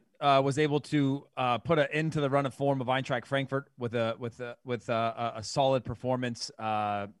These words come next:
in, in that game. Honestly, my main takeaway, and Leipzig, it came down to the wire for them to come out with three points, and they continue in the race with Bayern Munich. I, it, but it,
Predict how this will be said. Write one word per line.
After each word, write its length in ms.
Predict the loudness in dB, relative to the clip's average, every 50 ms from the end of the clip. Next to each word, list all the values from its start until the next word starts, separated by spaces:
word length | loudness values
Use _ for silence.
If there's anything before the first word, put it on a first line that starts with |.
| _ _ _ -12 -10
in, 220 | -8 -8 -8 -10 -10 -10
in 120 | -6 0
that 260 | 2 2 2 2 0
game. 300 | -2 -2 -2 -2 -4 -6 -10 _ _ _ _ _ _ _ _ _ _ _ _ _ _
Honestly, 340 | 4 4 4 4 2 0 0 0 2
my 180 | 4 4 6
main 240 | 6 6 6 4 6
takeaway, 520 | 6 6 6 6 6 4 6 6 4 4 2
and 100 | 0 4
Leipzig, 420 | 6 6 6 6 6 2 0 0 -4 -12 _
it 240 | -6 -4 -4 -2 2
came 160 | 2 2 6
down 160 | 6 6 6
to 60 | 4 2
the 60 | 4
wire 220 | 6 6 6 6
for 100 | 4 0
them 120 | -2 -2 -2
to 60 | -4
come 140 | -2 0 0
out 120 | 2 0
with 100 | 0 -4
three 160 | -4 -4 -4
points, 300 | -2 -2 -2 -2 -2 -2
and 80 | -4 -4
they 60 | -4
continue 380 | -4 -4 -2 -2 -2 0 0 -2
in 80 | -2
the 60 | 0
race 220 | 0 0 0 0 -4
with 100 | -4 -2
Bayern 240 | 0 0 0 0 -2
Munich. 340 | -2 -2 -2 -4 -4 -4 -2
I, 160 | 0 0 0 -2 _ _ -8
it, 140 | -8 -8 -8 _ -2 2
but 160 | 4 4 4
it, 100 | 4